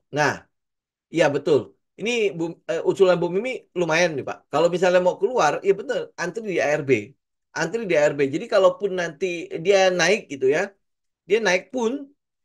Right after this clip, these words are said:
eh, apa, em, setidaknya,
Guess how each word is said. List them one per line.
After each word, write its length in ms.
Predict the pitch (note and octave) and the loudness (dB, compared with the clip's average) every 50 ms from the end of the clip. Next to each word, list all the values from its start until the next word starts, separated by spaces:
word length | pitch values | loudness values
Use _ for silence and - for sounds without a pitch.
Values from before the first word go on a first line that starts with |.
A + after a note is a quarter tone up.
| _ _ _ _ _ _ - | _ _ _ _ _ _ 2
eh, 520 | D3 D#3+ D#3+ E3 E3 D#3+ E3 E3 D#3+ D#3+ D#3+ G2 C#3+ | 2 4 4 4 4 4 2 2 2 2 0 -2 -2
apa, 140 | D3+ - A3 A#3 A#3 A3+ - _ - C3+ | -2 0 0 0 0 -2 -6 _ -6 -4
em, 540 | D3+ D3+ D3+ D3+ D3+ D3+ D3+ D3+ D3 D3 D3 D3+ D3+ D3 D3+ D3+ C#3+ - - | -2 -2 -2 -2 -4 -4 -4 -6 -6 -8 -10 -12 -12 -14 -14 -14 -8 -4 -2
setidaknya, 680 | G3+ F#3+ F#3+ - G3 F#3 D#3+ G#3+ B3 - C#3 E3 C3 | 0 0 -2 -2 -2 2 2 2 2 2 -2 -8 -8